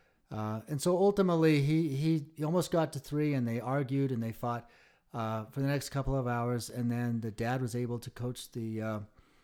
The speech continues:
gun away from him, called the police. The police came out, picked him up, brought him into Primary Children's, and he and I started talking about it.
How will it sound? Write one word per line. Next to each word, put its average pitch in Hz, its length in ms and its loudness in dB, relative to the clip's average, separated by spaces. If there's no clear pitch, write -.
gun 135 180 4
away 131 220 4
from 127 200 0
him, 123 260 0
called 123 320 -4
the 131 60 -8
police. 123 460 -2
The - 100 -12
police 113 240 -6
came 117 240 -2
out, 113 360 -4
picked - 200 0
him 120 140 -2
up, 117 160 -4
brought 110 180 -4
him 110 80 -2
into 107 160 -4
Primary 110 380 -6
Children's, 107 380 -8
and 98 80 -6
he 107 60 -4
and 107 80 -4
I 101 80 -6
started 98 240 -8
talking 101 360 -8
about 92 280 -10
it. - 120 -12